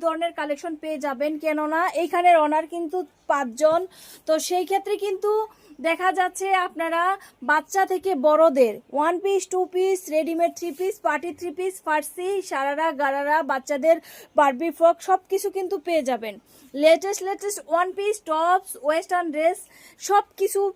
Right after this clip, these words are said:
পেয়ে যাবেন এইখানে, কিংবা আপনার কোনো পছন্দ অনুযায়ী তৈরি করতে চাইলেও কিন্তু আমাদের সাথে যোগাযোগ করতে পারেন। তো আজকে দেখতেই পাচ্ছেন কত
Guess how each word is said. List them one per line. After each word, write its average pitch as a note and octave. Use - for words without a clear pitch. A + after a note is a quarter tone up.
পেয়ে F4+
যাবেন D#4
এইখানে, B3
কিংবা D4+
আপনার E4
কোনো E4+
পছন্দ E4
অনুযায়ী F4+
তৈরি E4
করতে F4
চাইলেও F4+
কিন্তু F#4
আমাদের D4
সাথে E4+
যোগাযোগ D4+
করতে B3
পারেন। G#3
তো F4+
আজকে F4+
দেখতেই G4
পাচ্ছেন G4
কত F#4